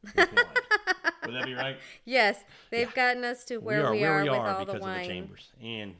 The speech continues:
Speaker 1: the Rutherfords probably as well.
Speaker 2: Yes.
Speaker 1: Yeah.
Speaker 2: Thank you, Rutherfords. Thank you, Chambers.
Speaker 1: So before we say goodbye to everyone, let's tell them that, uh,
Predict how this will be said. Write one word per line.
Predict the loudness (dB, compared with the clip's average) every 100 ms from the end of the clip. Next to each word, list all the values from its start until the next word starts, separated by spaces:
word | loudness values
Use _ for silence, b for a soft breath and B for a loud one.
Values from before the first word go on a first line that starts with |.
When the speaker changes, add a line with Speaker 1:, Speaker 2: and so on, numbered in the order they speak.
| -16
Speaker 1:
the | -14
Rutherfords | -12 -12 -14 -20 -20
probably | -20 -20 -20 -20
as | -20
well. | -20 -20 _ -10
Speaker 2:
Yes. | -6 -6 -8 -20 _ _
Speaker 1:
Yeah. | -20 -20 _
Speaker 2:
Thank | -12 -12 -10
you, | -8 -8 -6
Rutherfords. | -8 -8 -8 -12 -14 -16
Thank | -18 -16
you, | -18
Chambers. | -18 -18 -16 -16 -18 -20 _ B B B B
Speaker 1:
So | -2 0
before | 0 -6 -4 -4 -2
we | -2 -4 -6
say | -8 -6
goodbye | -8 -10 -10 -10
to | -10
everyone, | -8 -8 -8 -10 -10
let's | -14 -16
tell | -16 -14 -12
them | -12
that, | -14 -16 -14
uh, | -14 -14